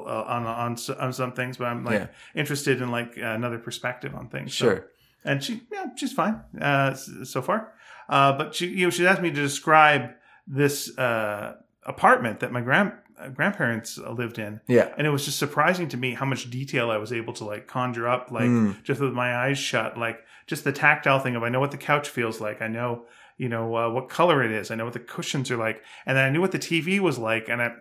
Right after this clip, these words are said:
Speaker 1: and I just remembered going up and changing the channels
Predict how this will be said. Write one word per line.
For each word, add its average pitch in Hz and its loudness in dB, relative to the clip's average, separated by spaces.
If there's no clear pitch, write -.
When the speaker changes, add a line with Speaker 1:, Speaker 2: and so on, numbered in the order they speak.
Speaker 1:
and 127 0
I 123 -2
just 139 -6
remembered 139 0
going 165 6
up 151 4
and 131 -4
changing 156 -2
the 139 0
channels 117 -4